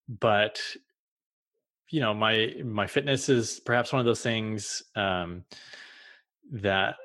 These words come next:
you know, I was a, a pro cyclist, so I, so I got pretty good, but there was another, you know, eight hundred to a thousand cyclists who were faster than me in the world.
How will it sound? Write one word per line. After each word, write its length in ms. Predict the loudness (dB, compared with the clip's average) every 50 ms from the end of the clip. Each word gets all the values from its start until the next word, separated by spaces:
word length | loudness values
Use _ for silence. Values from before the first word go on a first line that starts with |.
| -20 -18 -18
you 220 | -14 -12 -10 -6 -4
know, 60 | -2
I 100 | -2 0
was 100 | 0 2
a, 240 | 4 4 4 2 2
a 100 | 0 -2
pro 180 | -2 0 0 0
cyclist, 460 | 2 2 2 2 4 4 4 4 4
so 100 | 2 4
I, 160 | 4 4 2
so 140 | 0 -2 0
I 20 | 0
got 160 | 0 2 4
pretty 140 | 4 4 4
good, 240 | 4 4 4 2
but 100 | 2 2
there 80 | 2 2
was 140 | 2 2 2
another, 400 | 0 0 2 2 2 2 0 -2
you 100 | -4 -4
know, 140 | -4 -4 -6 -10 _ _ _ _ _ _ _ _ _ _ _
eight 140 | 0 0 2
hundred 360 | 2 2 4 4 4 4 4
to 100 | 2 -2
a 40 | 0
thousand 340 | 2 4 2 2 2 0 0
cyclists 460 | 0 0 0 2 2 0 0 0 -2
who 80 | -4 -4
were 100 | -2 0
faster 300 | 0 0 0 0 -2 -4
than 100 | -4 -4
me 240 | -4 -4 -4 -4 -6
in 80 | -8 -8
the 80 | -6 -4
world. 340 | -2 0 0 -2 -4 -6